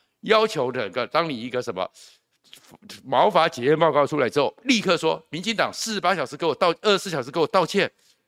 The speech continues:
非常的强硬。然后呢，直接的民进党一攻，说侯友宜是你在六月八号先讲说居心叵测，就立刻叫侯友宜出来道歉啊！我那是一时情急，他这个完全就是跟你对撞，而这对撞里面其实不是那些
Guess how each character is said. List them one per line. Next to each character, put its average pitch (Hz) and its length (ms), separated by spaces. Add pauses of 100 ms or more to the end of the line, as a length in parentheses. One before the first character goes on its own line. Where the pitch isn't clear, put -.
非 226 240
常 131 160
的 131 80
强 117 200
硬。 151 220 (300)
然 131 200
后 190 180
呢， 135 220 (240)
直 147 200
接 185 160
的 139 160
民 147 160
进 180 120
党 143 140
一 175 80
攻， 180 320 (220)
说 - 180
侯 202 240
友 185 140
宜 143 160
是 220 200
你 139 120
在 175 100
六 196 180
月 180 80
八 175 140
号 165 140
先 190 180
讲 110 220
说 147 180
居 208 180
心 196 160
叵 107 160
测， 156 240 (340)
就 226 120
立 196 140
刻 180 100
叫 165 120
侯 143 120
友 113 100
宜 98 80
出 127 140
来 117 80
道 123 160
歉 113 280
啊！ 117 120
我 113 140
那 170 100
是 - 160
一 196 100
时 131 160
情 113 240
急， 76 240 (320)
他 170 100
这 202 160
个 165 120
完 127 260
全 143 140
就 135 120
是 117 100
跟 127 160
你 110 60 (100)
对 160 160
撞， 151 220 (360)
而 147 100
这 202 140
对 220 240
撞 180 220
里 92 100
面 123 240 (180)
其 - 160
实 147 120
不 123 200
是 165 140
那 147 140
些 135 100